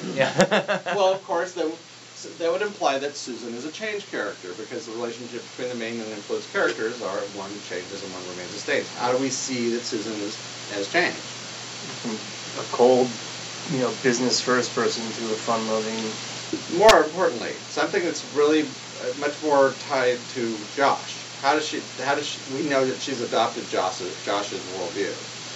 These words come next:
Speaker 1: I was waiting for that denouement at the end to see her do something very childlike just on, on her own volition, but, um, the, the
Speaker 2: No, the, remember, the whole
Speaker 1: the
Speaker 2: thing is that
Speaker 1: trampoline.
Speaker 2: it's not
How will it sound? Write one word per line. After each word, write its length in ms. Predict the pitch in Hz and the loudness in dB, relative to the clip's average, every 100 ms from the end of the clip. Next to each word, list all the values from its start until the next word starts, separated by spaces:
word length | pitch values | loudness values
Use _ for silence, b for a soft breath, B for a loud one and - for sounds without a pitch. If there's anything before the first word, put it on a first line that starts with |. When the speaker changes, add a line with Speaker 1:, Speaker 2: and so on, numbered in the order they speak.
| - - - - - - - - - - - - - - - - - - - - | -10 -10 -10 -10 -10 -10 -10 -8 -8 -6 -6 -6 -6 -6 -6 -6 -6 -8 -2 6
Speaker 1:
I 60 | 180 | 8
was 160 | 165 | 8
waiting 220 | 175 220 202 | 8 8 6
for 100 | 127 | 4
that 160 | 104 139 | 4 4
denouement 540 | 139 120 110 113 110 | 4 6 6 6 6
at 40 | 104 | 4
the 180 | 98 | 2
end 180 | 104 82 | 2 2
to 140 | 76 - | -2 -2
see 240 | - 117 101 | 2 2 4
her 380 | 107 101 92 85 - - - - | 4 4 2 0 -6 -8 -6 0
do 60 | 110 | 2
something 320 | 120 98 95 | 2 2 2
very 220 | 98 95 | 4 4
childlike 680 | 92 92 95 98 95 82 - | 2 0 0 2 2 2 0
just 220 | 95 - | -4 -2
on, 120 | 92 90 92 | -2 -2 -2
on 80 | 92 | 0
her 60 | |
own 140 | 90 90 | 2 2
volition, 500 | 85 92 101 104 87 78 - - - - - | 2 2 2 0 -2 -4 -6 -8 -6 -6 2
but, 200 | 95 90 - - | 6 6 2 2
um, 240 | 92 87 85 85 - - - - - - | 4 4 2 -4 -6 -6 -6 -6 -6 -4
the, 60 | - | -2
the 60 | 233 | 2
Speaker 2:
No, 240 | 277 175 | 6 8
the, 80 | 165 | 8
remember, 360 | 170 214 226 208 | 6 4 6 6
the 140 | 190 175 | 6 4
whole 220 | 214 208 | 4 4
Speaker 1:
the 40 | |
Speaker 2:
thing 160 | 214 202 | 4 4
is 160 | 190 190 | 4 4
that 100 | 170 | 2
Speaker 1:
trampoline. 200 | 226 233 | 2 0
Speaker 2:
it's 200 | - - | 0 2
not 260 | 190 226 | 4 4